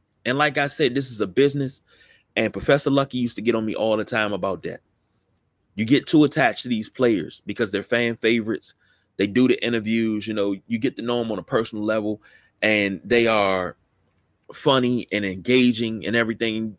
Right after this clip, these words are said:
you know, you love them even more. But when it's time to move on from them, you, you're looking at it from a fan's aspect. And what I try to do is I try to look at it from a G M's aspect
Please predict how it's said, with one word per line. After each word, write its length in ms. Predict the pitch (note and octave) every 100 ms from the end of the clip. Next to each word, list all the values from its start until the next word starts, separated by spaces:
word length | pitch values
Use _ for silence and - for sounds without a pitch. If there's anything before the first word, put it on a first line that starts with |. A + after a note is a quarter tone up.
| _
you 140 | D3
know, 280 | B2+ A#2 D3+ _ _ _ _ _ _
you 100 | C#3
love 180 | D#3 E3+
them 160 | E3 E3
even 200 | D#3 C#3
more. 360 | D#3+ D#3 F#2+ - _ _ _ _ _ -
But 120 | C3+
when 120 | C#3+
it's 120 | C#3
time 280 | - E3+ E3
to 80 | D3
move 320 | C#3+ F3 D3+
on 240 | D#3+ F#3 E3
from 320 | - A2 G2
them, 160 | F#2+ - _ _ _ _ -
you, 240 | C#3+ F#3
you're 160 | - F3+
looking 220 | F3+ E3
at 120 | D3
it 80 | B2+
from 200 | - B2
a 40 | F#2+
fan's 420 | - D3+ C#3 -
aspect. 480 | G2+ G2 - D#2+ -
And 140 | G#2+
what 140 | A2+ C3
I 80 | C#3
try 200 | D3 C3+
to 80 |
do 160 | B2 C3
is 80 | A#2
I 80 | B2+
try 160 | C#3+
to 60 | B2
look 220 | B2+ B2
at 120 | A#2
it 100 | F#2
from 200 | - G#2+
a 60 | F#2
G 280 | G2+ C#3 D3
M's 180 | C#3
aspect 540 | G#2 G#2 - - G2